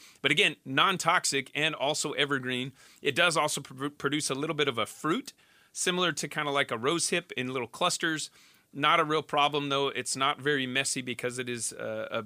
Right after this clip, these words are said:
a, a more of a desert-adapted evergreen as opposed to, w-, you know, like an oleander, which is more of a subtropical type evergreen, which drops leaves all the time. Uh, these things are much more drought tolerant also than your oleander. And if you're having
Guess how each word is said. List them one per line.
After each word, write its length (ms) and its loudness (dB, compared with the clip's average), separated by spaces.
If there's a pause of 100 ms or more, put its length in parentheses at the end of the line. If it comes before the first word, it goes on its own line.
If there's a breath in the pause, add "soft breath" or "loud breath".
(160)
a, 40 -6
a 20 -6
more 180 2
of 120 -2
a 60 0
desert-adapted 880 2
evergreen 520 -2
as 200 -2
opposed 440 -10
to, 280 -8 (440 soft breath)
w-, 220 -12 (180)
you 140 -6
know, 80 -2
like 160 0
an 80 -4
oleander, 500 4
which 200 -4
is 120 -4
more 140 -4
of 100 -4
a 60 -6
subtropical 720 0
type 260 -2
evergreen, 500 -2
which 160 -8
drops 300 0
leaves 320 -4
all 320 0
the 120 -6
time. 480 0 (680 soft breath)
Uh, 180 0
these 240 -2
things 240 0
are 60 2
much 360 2
more 160 0
drought 300 4
tolerant 520 0
also 380 -2
than 240 -2
your 240 -4
oleander. 540 0
And 100 -2
if 140 -8
you're 80 -2
having 400 4